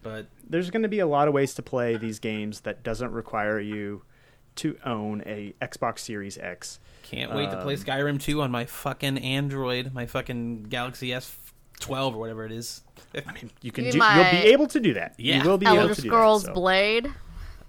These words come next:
Speaker 1: Ugh, can't wait.
Speaker 3: The
Speaker 1: Can't wait for
Speaker 3: Ah,
Speaker 1: it.
Speaker 3: ah,
Speaker 1: No,
Speaker 2: I mean,
Speaker 3: ah.
Speaker 1: it's, it
Speaker 2: xCloud, if xCloud does
Speaker 1: it's
Speaker 2: well, I mean, you can, it will be like having a portable Xbox Series S on,
Speaker 1: I don't know.
Speaker 2: all the
Speaker 1: That,
Speaker 2: time.
Speaker 3: Yeah.
Speaker 1: that,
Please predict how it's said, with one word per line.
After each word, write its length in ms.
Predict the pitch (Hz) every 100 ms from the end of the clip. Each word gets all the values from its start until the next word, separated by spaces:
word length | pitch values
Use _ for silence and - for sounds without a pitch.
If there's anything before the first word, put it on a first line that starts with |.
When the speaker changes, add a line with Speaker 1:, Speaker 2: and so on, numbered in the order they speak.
| -
Speaker 1:
Ugh, 500 | 135 147 147 139 113
can't 280 | - 147 139
wait. 460 | 131 127 117 - -
Speaker 3:
The 140 | 175 - _ _ _
Speaker 1:
Can't 180 | - 139
wait 140 | 135 170
for 60 |
Speaker 3:
Ah, 40 | 165
Speaker 1:
it. 80 | -
Speaker 3:
ah, 140 | 175
Speaker 1:
No, 140 | 165 165
Speaker 2:
I 40 |
mean, 60 | 170
Speaker 3:
ah. 40 | 196
Speaker 1:
it's, 100 | 170
it 40 |
Speaker 2:
xCloud, 280 | 226 214 190
if 140 | 196 196 262 -
xCloud 220 | 349 330
does 160 | 233 220
Speaker 1:
it's 80 | 180
Speaker 2:
well, 380 | 208 120 107 - - 156
I 40 |
mean, 380 | 151 147 135 110
you 100 | 151
can, 260 | 160 175 160
it 140 | 151 156
will 100 | 156
be 200 | 151 151
like 160 | 135
having 260 | 127 127 123
a 80 | 113
portable 480 | 113 117 117 110 110
Xbox 400 | 101 - 107 104
Series 500 | - 107 98 98 - - 98
S 320 | 90 - -
on, 120 | 101 - - - - - - -
Speaker 1:
I 80 | -
don't 80 | 392
know. 100 | -
Speaker 2:
all 40 |
the 300 | - 156 107
Speaker 1:
That, 80 | 180 190
Speaker 2:
time. 60 |
Speaker 3:
Yeah. 220 | 190 147
Speaker 1:
that, 300 | 156 156 143